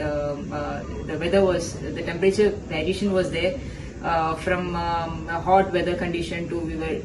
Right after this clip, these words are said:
uh, into a cold weather condition. So, um,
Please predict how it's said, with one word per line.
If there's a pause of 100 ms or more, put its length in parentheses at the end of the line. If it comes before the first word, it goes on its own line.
(120)
uh,
into
a
cold
weather
condition.
So, (340)
um,